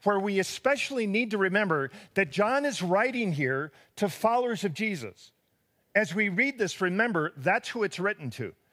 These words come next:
He's not writing to those who don't yet know Christ. But it's kind of interesting. Often in our day, people use these passages that we're journeying through to wa-,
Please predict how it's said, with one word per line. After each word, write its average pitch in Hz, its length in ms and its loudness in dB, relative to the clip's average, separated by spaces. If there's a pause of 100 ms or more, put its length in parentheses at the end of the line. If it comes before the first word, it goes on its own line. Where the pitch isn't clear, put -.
(400)
He's 180 300 0
not 240 340 2
writing 151 640 0
to 190 160 -2
those 208 320 2
who 208 140 -2
don't 208 260 0
yet 202 200 0
know 190 140 0
Christ. - 520 -6 (1080)
But 208 100 4
it's 220 140 2
kind 277 300 2
of 233 120 0
interesting. 190 720 0
Often 247 480 0
in 202 140 0
our 214 260 2
day, 113 460 0 (240)
people 247 360 0
use 214 460 -2
these 233 260 -2
passages 175 760 0
that 196 120 2
we're 180 120 0
journeying 190 400 -2
through 131 280 -2 (300)
to 196 140 2
wa-, 190 180 0